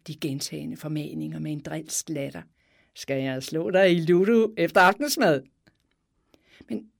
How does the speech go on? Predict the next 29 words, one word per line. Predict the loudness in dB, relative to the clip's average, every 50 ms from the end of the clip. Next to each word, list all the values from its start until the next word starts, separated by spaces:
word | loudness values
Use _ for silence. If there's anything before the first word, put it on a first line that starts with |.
| _ -20
pludselig | -14 -10 -8 -8 -8 -8 -8 -8 -6 -6 -8 -8 -6 -4
ruller | -4 -4 -4 -6
den | -6 -6 -4 -4 -4 -4 -4
blå | -6 -6 -6 -6 -10
slange | -10 -8 -6 -6 -6 -4 -4 -4 -6
sig | -6 -8 -8 -8 -10 -10 -6
gurglende | -4 -4 -4 -4 -6 -10 -10 -8 -4 -4 -2 -2 -4
sammen, | -6 -6 -6 -6 -6 -8 -12 -14 -12 -14 -10 -2
som | 4 6 6
om | 6 6 4
den | 2 2 4
er | 4
ved | 4 2
at | 0 0
blive | -2 -6 -6
kvalt. | -4 0 0 0 0 -2 -10 -18 -18 -16 -8 -4
Den | -2 -2 -2
raller | -2 -2 0 2 2 2 2 0
og | -2 -4 -6 -4
hoster | -2 0 0 0 0 -2 -6 -6 -6 -6 -6
i | -2 -2 -2 -2 -2
et | -4 -4 -4 -2
væk. | -4 -4 -4 -4 -8 -18 -18 -18 -12 -6 -4 -2 -2 -2 -2 -4 -4 -2 -2 -2 -2 -2 -4 -2 0 0 0 0 -2 -4 -2 -2 -2 -2 -4 -8 -12 -12 -12 -12 -4 0
Stigende | 0 0 0 0 -2 -6 0 4 4 6 6 6 4 4
til... | 2 0 -2 -4 -6 -6 -8 -8 0 4 4 4 6 4 0 -2 -4 -6 -10 -10 -10 -10 -10 -10 -10 -10 -10 -12 -12 _ _ _ _ -20 _ _ _ _ _ _ _ _ _ _ _ _ _ -18
Og | -14 -12
den | -12
grønne | -10 -10 -8 -6 -6 -6 -6 -6
slange | -6 -8 -8 -8 -8 -10 -10 -12 -14